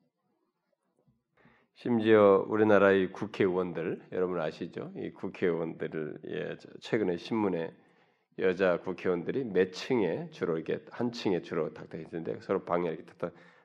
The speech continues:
한 것을 얘기했는데, 이 국회의사당 내에서도 자기 사무실을 몇 층에, 그리고 동서남북 중에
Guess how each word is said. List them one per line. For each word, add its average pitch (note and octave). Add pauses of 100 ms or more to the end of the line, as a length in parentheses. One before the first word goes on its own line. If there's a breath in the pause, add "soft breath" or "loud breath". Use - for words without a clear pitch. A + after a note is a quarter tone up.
한 F#2+
것을 D#2+
얘기했는데, D#2 (1040 soft breath)
이 D#3+
국회의사당 A#2
내에서도 G#2
자기 G2+
사무실을 G2+
몇 F#2
층에, F#2+
그리고 F#2
동서남북 F#2+
중에 A2